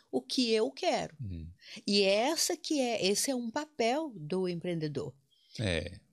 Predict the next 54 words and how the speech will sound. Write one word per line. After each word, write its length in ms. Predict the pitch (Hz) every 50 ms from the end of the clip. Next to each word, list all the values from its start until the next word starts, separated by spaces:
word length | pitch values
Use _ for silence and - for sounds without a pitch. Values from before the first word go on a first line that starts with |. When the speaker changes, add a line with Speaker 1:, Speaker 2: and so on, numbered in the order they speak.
| _ _ - -
Speaker 2:
Mas 240 | 135 131 143 165 175
é, 180 | 320 302 190 -
comigo 360 | - - 190 311 320 311 -
acontece 520 | 370 - - 415 381 - - 113 98 -
de 80 | - -
vez 180 | 87 87 82 85
em 60 | 80
quando 180 | - 87 82
também, 420 | - - 98 90 90 92 95 101 123
mas 540 | 147 226 285 302 - - - - - - - - - - - -
não 80 | 226 - 453
Speaker 1:
Não, 40 | 466
Speaker 2:
sei. 100 | - -
Speaker 1:
ok, 540 | 254 262 269 - - 403 392 403 415 403 370
se 160 | - - - 254
você 380 | 202 240 240 220 - - 294
tiver 380 | 302 - - 262 226 262 254 254
consciente. 920 | - - 254 262 262 254 - - 330 320 269 233 214 208 196 208 - -
Você 140 | - - 285
quer 100 | - 302
ver 120 | 247 262
Speaker 2:
Hum. 20 | 254
Speaker 1:
outra 220 | - 90 92 175
coisa, 560 | - - 208 190 170 147 147 143 - - 143 _ _ - - - _ _
Felipe, 420 | - - - 190 190 170 151 - -
que 60 | 185
as 80 | 165
pessoas 400 | - 160 165 - - - - -
<laughs> 0 |
falam 260 | - - 165 151 156 160
assim, 280 | 156 151 - - -
isso 260 | - 170 165 - -
é 60 | 190 165
uma 160 | 156 151 147
fala 280 | - - 170 170 160 165 -
tão 100 | 180 175
engraçada. 520 | 165 143 139 135 139 - - - - - _ _ - - - - - - - -
"Beth, 220 | 160 196 233 240
você 180 | 240 - - 240
não 220 | 233 254 285 339
conhece 500 | 330 349 330 269 240 240 254 277 - -
o 60 | 285 240
meu 160 | 226 226 247
segmento. 500 | 247 - 277 - 247 170 139 135 135 - -
Todo 260 | 311 320 - 294 311
mundo 220 | 262 247 247 240 233
acha 180 | 196 240 -
que 80 | - 233
o 60 | 220
seu 280 | - - - - 208 233
segmento 480 | - - 170 202 170 170 190 - -
é 40 | 220
o 40 | 220
pior. 440 | - 226 185 170 175 190 202 202